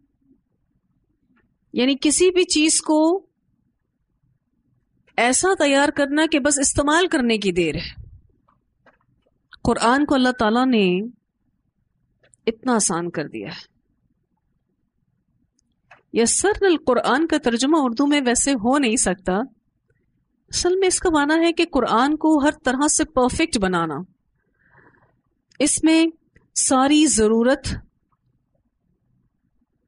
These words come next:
इबरत और नसीहत की बातें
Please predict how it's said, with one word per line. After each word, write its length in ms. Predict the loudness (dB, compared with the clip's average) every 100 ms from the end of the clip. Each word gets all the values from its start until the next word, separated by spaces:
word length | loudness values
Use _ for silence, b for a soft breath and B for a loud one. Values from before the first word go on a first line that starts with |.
| _ _ _ _ _ -4
इबरत 420 | -2 0 0 0
और 140 | -2 0
नसीहत 500 | -2 0 2 2 0
की 120 | -6
बातें 600 | 0 0 0 -2 -2